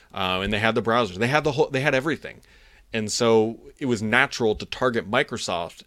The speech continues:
and it, it, it's a natural feeling that you don't want to give Microsoft an inch because they can take a mile very quickly.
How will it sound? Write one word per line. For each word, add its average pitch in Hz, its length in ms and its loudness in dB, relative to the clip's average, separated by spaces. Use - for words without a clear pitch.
and 110 180 -2
it, 107 140 -4
it, 131 140 -10
it's 120 200 -8
a 117 40 -2
natural 120 440 0
feeling 147 380 -2
that 104 100 -6
you 123 80 -6
don't 131 180 2
want 135 120 0
to 127 40 -2
give 113 140 -2
Microsoft 113 460 -2
an 95 140 -8
inch 143 260 -4
because 107 260 -6
they 113 120 -2
can 107 120 -6
take 143 240 -2
a 101 80 -6
mile 101 320 -2
very 107 280 -4
quickly. 98 520 -6